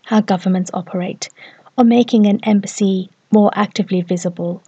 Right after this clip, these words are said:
or teaching civilians themselves how to become citizen diplomats.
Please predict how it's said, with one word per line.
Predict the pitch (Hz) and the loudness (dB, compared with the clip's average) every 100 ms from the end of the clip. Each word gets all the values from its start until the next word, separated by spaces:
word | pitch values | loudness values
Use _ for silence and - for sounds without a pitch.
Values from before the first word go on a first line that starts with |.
| - | -2
or | 220 | -2
teaching | - 269 262 220 | 2 0 2 0
civilians | - 190 208 208 196 175 170 - | -2 -2 2 2 2 0 -2 -4
themselves | 180 - 226 202 175 175 - _ | -4 -2 -2 0 -2 -6 -14 _
how | - 220 | -4 -4
to | 190 | -2
become | 196 - 196 185 190 190 _ _ - | -4 -2 -2 0 -2 -4 _ _ -14
citizen | - 240 208 208 196 202 | 0 0 2 0 0 0
diplomats. | - 196 - 185 185 - | -4 -6 -4 -6 -8 -12